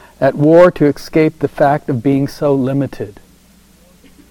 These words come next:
limited by so many circumstances we cannot control. But instead of escaping,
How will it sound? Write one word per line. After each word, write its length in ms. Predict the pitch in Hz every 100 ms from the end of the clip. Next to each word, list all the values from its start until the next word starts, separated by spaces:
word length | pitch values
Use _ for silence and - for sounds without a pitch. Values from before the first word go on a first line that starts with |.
| - - -
limited 540 | 147 160 170 160 165 143
by 180 | 147
so 260 | 139 - 170
many 220 | 160 156
circumstances 880 | 147 - 170 - 160 - 139 127 120
we 140 | 123
cannot 480 | 127 143 131 135 139
control. 640 | - 127 - 120 113 95 - _ _ _ _ _ _ _ _ _ _ _ _ _ _ - - - - -
But 140 | 139
instead 380 | 147 151 - 175
of 80 | 170
escaping, 840 | 151 - - 170 196 139 107 98